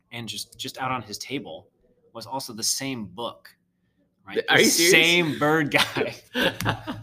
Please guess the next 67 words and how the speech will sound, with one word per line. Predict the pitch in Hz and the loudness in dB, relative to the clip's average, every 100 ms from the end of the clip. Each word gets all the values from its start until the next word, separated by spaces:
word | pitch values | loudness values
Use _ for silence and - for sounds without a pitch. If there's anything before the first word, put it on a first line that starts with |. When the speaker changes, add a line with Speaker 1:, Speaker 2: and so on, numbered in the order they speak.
| - - - - | -18 -20 -20 -12
Speaker 1:
was | 240 | -4
like, | 254 | 4
Speaker 2:
They | 175 | 4
Speaker 1:
"What?" | 185 | 6
Speaker 2:
go | 196 | 4
to | |
the | 170 | 4
same | - 175 165 | 0 -2 2
person? | 156 - - 311 247 | 2 2 0 -6 -2
They're | 202 | -2
the | - | 0
Speaker 1:
<laughs> | 151 | 4
Yeah, | 180 - | 4 6
Speaker 2:
same | 269 - | 4 4
company? | - 277 | 2 0
Speaker 1:
yeah, | 269 | 0
Speaker 2:
What | 226 - | 0 2
Speaker 1:
just | 240 320 | 0 0
like, | 233 - | -6 -8
Speaker 2:
happened? | 233 214 _ - - - - _ _ _ _ 139 | -8 -8 _ -20 -20 -20 -20 _ _ _ _ -4
Speaker 1:
"What?" | |
Um, | 135 113 95 90 _ _ _ | -4 -4 -8 -14 _ _ _
Speaker 2:
Birds | 151 185 175 | 0 0 0
of | |
the | 156 | -4
Midwest. | 156 131 120 - - _ _ | -4 -4 -8 -10 -20 _ _
Speaker 1:
yeah, | 180 139 127 | -4 -4 -4
or | |
Speaker 2:
Okay. | 160 | -4
Speaker 1:
something | 254 240 196 | -4 -4 -4
like | 156 135 | -4 -4
that. | 135 123 | -4 -4
But | |
Speaker 2:
Yeah. | 160 | -4
Speaker 1:
it | |
is, | 190 196 | -4 -6
like, | 156 135 | -8 -8
one | 139 | -10
of | |
those | 123 113 | -10 -16
classic | - 131 127 - 113 104 | -8 -6 -6 -10 -16 _
books | 113 107 - - | -14 -14 -16 -20
that's | 107 101 98 | -20 -20 -18
a, | 92 113 | -16 -10
a | |
regional | 120 139 120 120 | -6 -6 -6 -12
bird | 92 107 101 - | -14 -16 -16 -18
book. | - _ _ _ _ _ _ _ _ 110 | -20 _ _ _ _ _ _ _ _ -20
Um, | 92 82 76 _ _ _ _ _ | -20 -20 _ _ _ _ _ _
and | 165 | -12
so | 165 | -4
I | 220 | -2
don't | 190 | -2
know, | 123 113 | -2 -6
just | 113 151 | -6 -8
think | - 165 | -6 -4
of | |
it | 135 | -4
as, | 120 | -6
like, | 107 | -8
what | 151 | -8
are | 170 | -8
the | 143 | -4
odds? | 120 120 110 | -2 -2 -4
But | 143 | -6
also, | 185 - | -8 -6
like, | 139 | -10